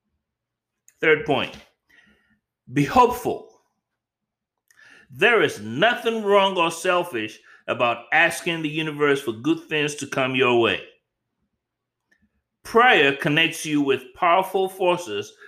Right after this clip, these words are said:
to improve your life. But recognize that the universe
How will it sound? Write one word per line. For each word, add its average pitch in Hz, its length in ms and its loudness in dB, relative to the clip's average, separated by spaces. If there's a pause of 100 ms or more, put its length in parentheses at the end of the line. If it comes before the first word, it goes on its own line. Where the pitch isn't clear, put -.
(160)
to - 160 -16
improve 147 520 -4
your 147 140 2
life. 143 440 -2 (1300)
But 120 300 -6
recognize 214 720 2
that 156 220 0
the 139 80 2
universe 151 840 0